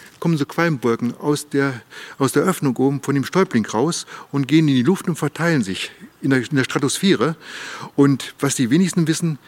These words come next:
zwanzig bis dreißig Prozent der Regenentstehung, also dass sich überhaupt ein Regentropfen bilden kann, hat die Ursache in der Pilzspore, weil die sozusagen das, das Cluster sind, wo sich Kondensattröpfchen andocken können, damit ein Regentropfen entstehen kann.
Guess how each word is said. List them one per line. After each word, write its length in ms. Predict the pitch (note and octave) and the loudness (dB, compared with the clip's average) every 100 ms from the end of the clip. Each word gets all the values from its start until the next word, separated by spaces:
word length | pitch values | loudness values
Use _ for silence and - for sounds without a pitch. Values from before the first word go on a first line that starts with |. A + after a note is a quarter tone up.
| - | -18
zwanzig 480 | - D#3 F#3 - D#3 | -4 0 0 -2 -4
bis 160 | D#3 - | -4 -2
dreißig 400 | D3+ D3+ C#3 - | -2 -2 -4 -4
Prozent 500 | C#3 - C#3+ D3 - - - - _ B2 | -4 0 -2 -2 -10 -20 -20 -20 _ -2
der 180 | A#2+ | 2
Regenentstehung, 760 | F3+ A3+ D#3+ A#2 - G#2+ F#2+ F2 - - - | 2 2 2 -2 -2 -4 -4 -8 -16 -16 -6
also 180 | A#2+ A#2+ | -4 -2
dass 80 | |
sich 140 | C#3+ B2 | -4 -4
überhaupt 260 | C#3 - | -4 -2
ein 100 | C3 | -2
Regentropfen 640 | A#2+ D3+ C3 - G#3+ - A2 | 0 0 -2 -4 -4 -2 2
bilden 240 | A#2 A2+ | 2 2
kann, 300 | G#2 C#3+ F#3 - - - | 0 0 -2 -4 -20 -12
hat 120 | C#3 C3+ | -6 -2
die 80 | |
Ursache 380 | D3+ E3 D#3+ D#3 | 2 2 2 0
in 80 | E3 | 2
der 80 | D3 | 0
Pilzspore, 720 | - A#3 - - B2 B2 A2+ | 2 2 2 -2 0 0 0
weil 140 | A#2+ | 0
die 200 | A2 C#3+ | 0 -2
sozusagen 560 | E3 E3+ - D3 D3 C#3 | 0 0 0 -2 0 -2
das, 180 | C#3 C3 | -2 -2
das 220 | C3 A#2 | -4 -4
Cluster 340 | - F#3 - F3+ | -2 -2 0 0
sind, 300 | F3+ F3+ - - - - | 2 0 -2 -16 -18 -2
wo 100 | D3 | 0
sich 200 | C#3 C3 | 0 -2
Kondensattröpfchen 960 | - D3+ C3+ E3+ F3 - E3+ - D#3 F#3 | -2 0 2 0 0 0 -4 -2 -6 0
andocken 440 | F#3+ D3+ B2 A2+ | 0 2 0 -2
können, 280 | - C#3+ C#3+ | -4 -2 0
damit 200 | C3 B2 | -2 -2
ein 80 | C#3+ | -4
Regentropfen 480 | E3 D#3+ - - G#2 | -4 -4 -6 -6 -8
entstehen 360 | - G#2 E2 | -8 -10 -12
kann. 200 | - E2 | -14 -18